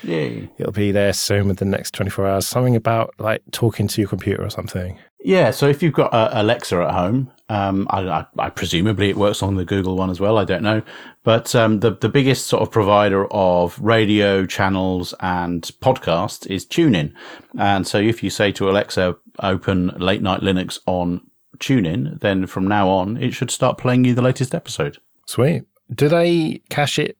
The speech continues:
Speaker 2: themselves or do they play it off our server? Do we know?
Speaker 1: I'm pretty sure they cache it locally, but I don't know for a fact.
Speaker 2: Ah, all right. So we won't get the stats then. Great.
Speaker 1: Well, I, I think they have some, um, they have some stats through their platform that I think we can get access to.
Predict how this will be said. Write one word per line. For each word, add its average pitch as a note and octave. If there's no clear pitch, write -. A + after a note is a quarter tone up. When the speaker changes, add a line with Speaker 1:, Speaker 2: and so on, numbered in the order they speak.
Speaker 2:
themselves C#3
or A2
do G2
they F#2+
play G#2
it G2
off -
our B2
server? C3
Do A#2
we A2
know? B2+
Speaker 1:
I'm E2+
pretty -
sure G#2+
they G2
cache -
it -
locally, E2
but -
I F#2
don't G2+
know F#2
for -
a F2+
fact. -
Speaker 2:
Ah, F#2+
all G#2+
right. F#2+
So -
we F#2+
won't G2
get G#2
the -
stats -
then. F2
Great. F#2
Speaker 1:
Well, D#3+
I, -
I -
think -
they C3+
have B2+
some, A2
um, F#2+
they B2
have A#2
some G2+
stats G#2
through G2+
their F2+
platform F2+
that F2+
I -
think -
we F2+
can E2+
get E2+
access E2+
to. F#2